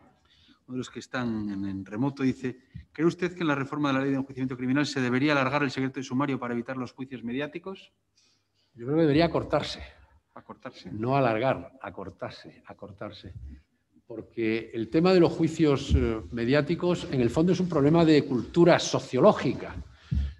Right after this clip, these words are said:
Speaker 2: de cultura, eh, en fin, de, de, de, del día a día en nuestra forma de ver y, y de analizar nuestro entorno. España, eh, que es capaz de, de lo mejor y que ha sido históricamente capaz de lo mejor,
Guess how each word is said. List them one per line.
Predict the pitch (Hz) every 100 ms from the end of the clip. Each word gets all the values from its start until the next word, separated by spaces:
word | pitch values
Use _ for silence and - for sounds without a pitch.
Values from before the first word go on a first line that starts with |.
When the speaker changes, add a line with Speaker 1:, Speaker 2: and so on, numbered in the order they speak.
| _
Speaker 2:
de | 95 107 -
cultura, | 110 104 - 143 151 147 135 117 113 -
eh, | 107 107 -
en | -
fin, | 165 165 113
de, | 107 107 87
de, | 110 -
de, | 113 104 - - -
del | 143 135
día | 185 196
a |
día | 180 254 226 165
en | 147 135
nuestra | 139 - 135
forma | - 180 180 165
de | 156
ver | 202 190 170
y, | 156 147 143 143 143
y | 135
de | 139 135
analizar | 139 139 135 175 175
nuestro | 160 143 - 143 127 127
entorno. | 117 - 233 196 107 87 - - - - - _
España, | - 135 - 175 185 214 240 233 - _ _
eh, | 143 135 131 127 120 123
que | 120 123
es | 127 -
capaz | - 117 160 156 - - - -
de, | 92 110 107 104 107 -
de | -
lo | 107
mejor | 107 - 202 262 -
y | -
que | -
ha | 123
sido | - 185 139
históricamente | 107 - 131 127 151 175 165
capaz | 104 127 131
de |
lo | 143
mejor, | 147 208 247